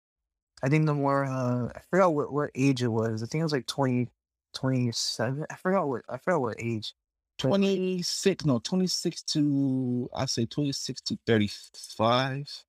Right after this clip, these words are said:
Speaker 1: Oh, it's the twenty-seven, Larry, I was twenty-seven. Oh, shit, I just turned twenty-seven. <laughs>
Speaker 2: Yeah, man, you getting old, man.
Speaker 1: Oh,
Speaker 2: I turned
Speaker 1: no.
Speaker 2: it's so crazy, man.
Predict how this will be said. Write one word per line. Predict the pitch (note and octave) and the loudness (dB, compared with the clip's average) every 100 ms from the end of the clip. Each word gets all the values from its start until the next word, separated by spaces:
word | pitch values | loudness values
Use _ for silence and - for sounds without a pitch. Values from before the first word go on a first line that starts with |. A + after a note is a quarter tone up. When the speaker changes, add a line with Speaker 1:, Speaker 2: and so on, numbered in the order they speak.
| _ _ _ _ - | _ _ _ _ -4
Speaker 1:
Oh, | |
it's | E3 | -2
the | F3+ | -2
twenty-seven, | D#3+ F#3 F#3 - F3 F3 | -2 0 0 -2 -4 -4
Larry, | D#3+ E3 | -2 -2
I | |
was | D#3+ - | -4 -4
twenty-seven. | E3+ D#3 E3 D3+ - | -4 -2 -2 -4 0
Oh, | C#3+ | -2
shit, | B2+ - D#3 C#3+ | 0 0 -2 0
I | C#3 | -4
just | D3 - | -4 -2
turned | E3 D#3+ | -2 0
twenty-seven. | E3 D3+ - D#3 D3 D#3 _ _ - | -2 0 -2 -2 -4 -12 _ _ -6
<laughs> | A#3 A3 B3 B3 - _ F4 - - - _ _ - | -4 0 0 0 -4 _ -8 -8 -18 -18 _ _ 2
Speaker 2:
Yeah, | B2 C#3 A#2+ | 4 4 4
man, | B2 C#3 | 4 2
you | D3 | 4
getting | C#3+ B2 | 4 4
old, | C3+ D3+ C#3 | 4 4 4
man. | B2+ C3+ C#3 | 2 2 2
Speaker 1:
Oh, | B3+ | 2
Speaker 2:
I | A#3+ | 2
turned | C3 | 0
Speaker 1:
no. | B3 - _ _ _ _ | -2 -10 _ _ _ _
Speaker 2:
it's | C#3 | -4
so | C#3+ | -4
crazy, | B2 D#3 D3 C#3+ | 2 4 4 2
man. | C#3 C#3 | 0 -2